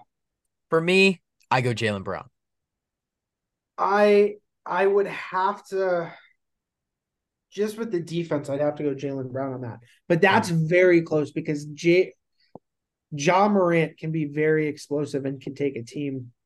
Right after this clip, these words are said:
Speaker 1: Mm-hmm.
Speaker 2: as a true number one.
Speaker 1: Mm-hmm.
Speaker 2: That, that's a very good one, very close.
Speaker 1: That's
Speaker 2: But I
Speaker 1: close.
Speaker 2: think, I think Ja-, uh, Jaylen Brown still.
Speaker 1: All right. And the last guy I got on this list, actually, I'm gonna add one more guy after this.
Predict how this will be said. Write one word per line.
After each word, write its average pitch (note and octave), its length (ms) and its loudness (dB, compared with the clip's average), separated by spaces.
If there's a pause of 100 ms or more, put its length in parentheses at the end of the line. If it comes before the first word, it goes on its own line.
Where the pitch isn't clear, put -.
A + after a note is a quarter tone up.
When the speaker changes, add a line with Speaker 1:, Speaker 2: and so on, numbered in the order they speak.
(240)
Speaker 1:
Mm-hmm. F3+ 200 -14
Speaker 2:
as D#3+ 160 -2
a C#3+ 60 -8
true - 240 -2
number C#3+ 260 -2
one. B2+ 360 -6 (520)
Speaker 1:
Mm-hmm. C3 200 -8 (220)
Speaker 2:
That, F#3 200 0
that's G#3 160 4
a F3+ 60 0
very D#3 500 4
good C#3+ 220 -4
one, B2 200 -10
very D#3 300 2
close. B2+ 360 -8
Speaker 1:
That's - 60 -20
Speaker 2:
But D3+ 120 0
I D3+ 40 2
Speaker 1:
close. D#3 100 -2
Speaker 2:
think, E3+ 220 -2
I D#3+ 60 -12
think E3 240 -2
Ja-, D3+ 80 0
uh, C3+ 360 -4
Jaylen C3 340 -6
Brown A#2+ 180 -10
still. - 240 -16 (1800)
Speaker 1:
All A2+ 140 -8
right. A2 260 -4 (160)
And A#2 100 -8
the A2+ 60 -4
last C#3 380 2
guy B2+ 180 4
I A#2+ 60 0
got A#2 220 2
on A2+ 120 -4
this A2+ 220 -10
list, A2 480 -8 (1120)
actually, B2+ 240 -2
I'm B2 100 -2
gonna A#2+ 140 -4
add G#2+ 160 -6
one G2+ 100 -8
more G2+ 100 -10
guy F#2+ 120 -8
after F2+ 180 -14
this. F2+ 200 -16